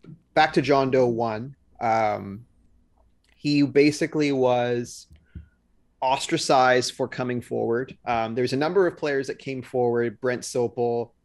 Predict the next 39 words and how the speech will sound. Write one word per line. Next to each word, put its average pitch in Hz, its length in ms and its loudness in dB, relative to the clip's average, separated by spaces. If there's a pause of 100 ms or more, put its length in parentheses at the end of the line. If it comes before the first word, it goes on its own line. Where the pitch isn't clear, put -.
Nick 120 280 -8
Boynton 117 560 -4
said 120 380 0
that 113 420 0
the 120 100 -6
entire 131 560 2
dressing 123 480 -2
room 107 400 -8 (140)
was 120 280 2
aware 113 360 4
of 104 120 -2
this. - 360 -16 (340)
Um, 104 420 -2 (480)
even 131 220 2
though 123 120 4
a 113 60 4
number 113 280 2
of 113 80 -2
players 110 340 -2
said 110 120 -6
that 104 120 -4
they 110 60 -4
didn't 107 260 -8
know, 104 440 -8
uh, 98 160 -2
these 113 180 -4
players 113 380 2
have 107 200 -4
put 110 120 -8
their 117 100 -2
name 113 220 -2
out 110 160 -6
there 113 120 0
saying 110 280 -4
that 113 100 0
everybody 143 320 2
knew 110 160 -4
about 92 200 -8
it. - 120 -10